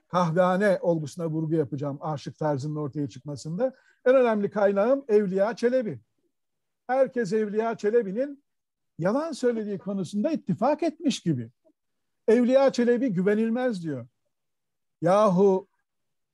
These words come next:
Tanrı bizi sevdiğinde Evliya Çelebi'yi yarattı ve bize gönderdi. Tanrı bizi daha çok sevdi, sevseydi her yüz yılımıza bir Evliya Çelebi gönderirdi. Ve Türk kültür tarihi yeryüzünün en iyi belgelenmiş, en iyi işlenmiş kültür tarihi olurdu.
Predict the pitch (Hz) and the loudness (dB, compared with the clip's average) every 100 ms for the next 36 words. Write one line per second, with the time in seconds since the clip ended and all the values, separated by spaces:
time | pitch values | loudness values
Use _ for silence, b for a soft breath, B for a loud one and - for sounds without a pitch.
0 | _ 220 254 262 302 269 220 262 - 220 | _ 0 2 2 0 -2 -2 -4 0 0
1 | 233 202 254 185 226 262 269 214 208 208 | 2 -2 -2 0 4 4 4 0 -2 -2
2 | 226 220 208 220 208 196 175 185 196 190 | -4 -4 -4 -4 -4 -6 2 2 2 -2
3 | 220 190 160 180 165 170 165 160 156 139 | -6 -6 -4 -6 -4 -2 0 -2 -2 -6
4 | 123 - 208 233 254 220 202 208 254 240 | -8 -4 -2 0 0 0 0 0 2 -2
5 | - 196 190 202 214 208 - 180 139 220 | 0 0 0 -2 -6 -6 -2 -2 2 0
6 | 156 208 254 _ _ - 285 233 233 202 | 2 -2 -4 _ _ 2 4 4 2 -2
7 | 214 208 214 233 214 226 208 185 220 226 | -2 -2 0 -2 0 -2 -2 -4 -6 -6
8 | - 185 190 226 220 190 156 139 120 107 | -6 -4 -4 -2 -4 -2 -4 -4 -6 -14
9 | _ _ _ _ _ _ _ - 190 202 | _ _ _ _ _ _ _ 0 2 2
10 | - 269 277 220 196 294 240 220 196 190 | 2 -2 0 -4 -2 -6 -2 2 2 2
11 | 214 233 202 226 220 185 233 220 - 285 | -2 0 0 0 -2 -6 -6 -6 4 4
12 | 262 240 202 202 190 185 180 175 220 269 | 4 -2 2 4 4 2 0 0 -4 -8
13 | - 208 262 226 180 - 175 170 240 - | -4 -4 -2 -4 -6 -4 -4 -2 -6 -6
14 | 165 139 285 247 247 190 165 156 139 139 | -8 -2 -2 2 4 4 4 -2 -4 -8
15 | 117 | -10